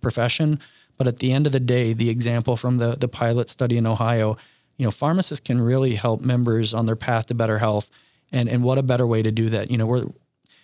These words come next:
it's always been said we're the most trusted profession. And I truly still believe that. And we are the most seen profession. You go see your pharmacy, you know, multiple times a month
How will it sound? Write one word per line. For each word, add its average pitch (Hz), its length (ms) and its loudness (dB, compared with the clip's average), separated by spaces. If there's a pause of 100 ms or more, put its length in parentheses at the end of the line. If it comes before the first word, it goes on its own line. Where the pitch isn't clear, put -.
it's 131 160 -4
always 135 180 2
been 127 100 2
said 120 200 0
we're 123 100 2
the 123 80 2
most 123 240 0
trusted 120 400 -4
profession. 123 560 -2
And 117 80 2
I 143 80 2
truly 185 320 0
still - 240 -2
believe 139 340 2
that. 110 300 0 (340)
And 135 120 0
we 135 80 2
are 127 100 2
the 127 160 0
most 131 320 0
seen 165 220 0
profession. 110 480 -2
You 123 100 2
go 139 160 0
see 147 180 -4
your 131 140 0
pharmacy, 123 720 0 (320)
you 139 80 0
know, 110 80 2
multiple 135 480 2
times 131 280 0
a 120 40 2
month 127 420 0